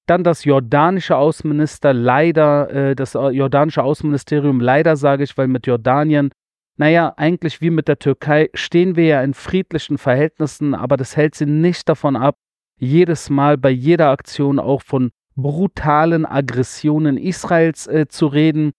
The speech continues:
Das katarische Außenministerium hat auch, äh, eine,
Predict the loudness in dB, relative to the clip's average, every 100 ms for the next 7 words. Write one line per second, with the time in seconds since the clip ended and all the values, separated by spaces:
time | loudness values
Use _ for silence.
0 | _ _ _ _ _ -2 0 -2 -2 0
1 | 0 0 -2 -2 0 0 0 -2 -2 -2
2 | -4 -2 -2 -4 -6 -2 2 2 2 -6
3 | 0 2 2 0 -4 -2 2 2 2